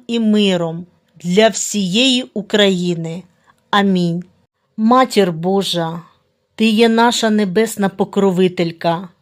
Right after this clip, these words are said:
Укріпи серця українців, даруй відвагу мужнім, зціли поранених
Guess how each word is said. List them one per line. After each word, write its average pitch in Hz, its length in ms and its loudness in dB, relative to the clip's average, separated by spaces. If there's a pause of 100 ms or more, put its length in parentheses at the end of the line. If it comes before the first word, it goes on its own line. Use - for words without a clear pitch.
(300)
Укріпи 262 480 -2
серця 233 640 0
українців, 185 1120 -2 (440)
даруй 233 420 2
відвагу 220 680 2
мужнім, 175 800 -4 (460)
зціли 254 600 -2
поранених 202 840 0